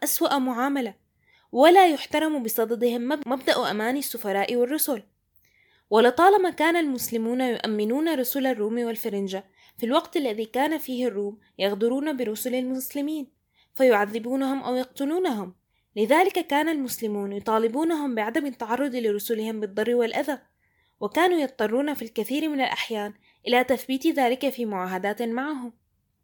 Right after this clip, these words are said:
ونظراً للأهمية البالغة التي تحظى بها حرمة المبعوث الشخصية وحمايته، فقد نصت عليها الاتفاقيات الدولية، وقضت بها محكمة العدل الدولية،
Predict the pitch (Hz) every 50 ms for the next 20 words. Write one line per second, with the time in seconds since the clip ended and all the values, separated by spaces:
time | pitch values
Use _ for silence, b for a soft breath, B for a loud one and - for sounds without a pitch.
0 | _ _ _ _ _ _ _ - 226 262 330 415 403 403 359 277 262 262 - _
1 | _ _ _ - - 202 - 220 226 226 233 262 320 370 370 - 359 302 247 220
2 | 220 214 208 196 185 - 190 - - - 285 330 330 311 320 233 214 - 254 -
3 | 277 277 311 285 262 214 220 214 202 180 - - 277 277 285 294 269 269 247 233
4 | 226 208 214 226 277 277 320 320 - - 262 - - - 302 254 226 196 - -
5 | b b b b b b 226 233 - - 359 349 349 311 277 233 208 - 220 208
6 | - _ _ _ _ _ _ _ - - - 269 240 254 339 339 - - 392 -
7 | 320 285 240 233 247 262 277 254 240 247 - - - 202 196 - 226 233 226 233
8 | 233 - 233 233 277 285 302 311 285 247 247 196 - _ _ _ _ _ _ _
9 | _ _ _ 214 214 214 - - 370 370 - - 247 233 254 262 269 262 247 233
10 | - - - 254 254 302 302 - 302 262 214 196 214 214 247 277 254 262 294 294
11 | 302 302 320 294 302 247 -